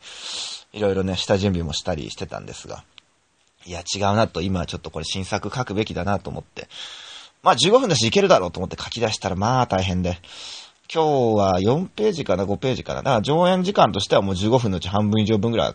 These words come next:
書いて持ってったんですけど、あー、これちょっとテイスト少し直さなきゃいけないところがあるなと思って、大変たくさんの気づきをもらって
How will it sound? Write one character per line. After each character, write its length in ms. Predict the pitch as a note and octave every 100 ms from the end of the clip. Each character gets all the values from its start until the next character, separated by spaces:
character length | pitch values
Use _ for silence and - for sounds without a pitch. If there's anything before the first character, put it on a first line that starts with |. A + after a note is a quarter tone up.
| -
書 60 |
い 80 | G2
て 80 | D#2
持 80 | F2+
っ 40 |
て 100 | G#2
っ 20 |
た 140 | - G1+
ん 40 |
で 60 | G1+
す 100 | -
け 120 | -
ど、 180 | D#2 - - - - - -
あ 160 | C3+ D#3+
ー、 40 |
こ 100 | F#3
れ 20 |
ち 100 | F3+
ょ 20 | F#3
っ 40 |
と 120 | -
テ 260 | - A#2+ A2+
イ 40 |
ス 100 | -
ト 100 | A2+
少 180 | - A#2+
し 140 | A2 G2
直 160 | G2+
さ 100 | G2+
な 80 | G#2
き 80 | -
ゃ 20 |
い 40 |
け 80 | D2+
な 80 | F2
い 40 |
と 80 | -
こ 100 | -
ろ 60 | D2
が 120 | D#2
あ 40 |
る 80 | D#2+
な 200 | C2 B1+
と 100 | -
思 140 | - -
っ 20 |
て、 240 | - - - _ -
大 140 | F#2
変 180 | F2+ F2
た 140 | F2+
く 80 | D2
さ 120 | -
ん 40 | D2+
の 80 | -
気 140 | -
づ 120 | -
き 140 | - D2
を 40 |
も 100 | -
ら 80 | -
っ 40 | _
て 120 | -